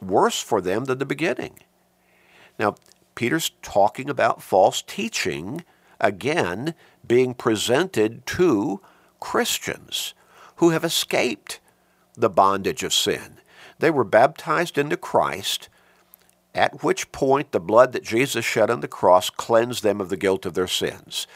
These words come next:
Acts twenty-two and verse sixteen. Ananias asked Saul of Tarsus, "Why are you waiting? Arise and be baptized and wash away your sins,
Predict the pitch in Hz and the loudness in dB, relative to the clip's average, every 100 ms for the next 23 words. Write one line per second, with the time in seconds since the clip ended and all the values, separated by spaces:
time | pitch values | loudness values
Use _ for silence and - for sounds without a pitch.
0 | - - - 101 - - 113 127 - 98 | -20 -6 -2 -2 -2 -2 -2 -2 0 2
1 | 92 87 90 - - - 95 - - 120 | 2 0 -2 -4 -6 -4 -4 -6 -6 -6
2 | 80 - _ _ _ _ _ _ _ _ | -6 -12 _ _ _ _ _ _ _ _
3 | _ _ _ _ _ _ _ _ _ _ | _ _ _ _ _ _ _ _ _ _
4 | _ 104 104 101 117 113 - 101 107 - | _ 0 0 2 4 2 0 0 0 -2
5 | - 120 117 110 - 113 147 - 76 - | -2 2 4 2 -2 -2 -2 -6 -8 -8
6 | - _ _ _ _ _ - 110 131 117 | -10 _ _ _ _ _ 0 2 2 2
7 | 107 113 156 87 - 98 95 120 151 98 | 2 0 -2 -6 0 2 6 6 6 0
8 | 98 92 123 120 117 - - 156 104 - | -2 0 4 4 4 0 0 2 0 0
9 | 95 95 107 151 - 113 107 131 110 101 | -4 4 6 6 4 0 2 2 2 -2
10 | - 165 156 90 | 0 0 0 -2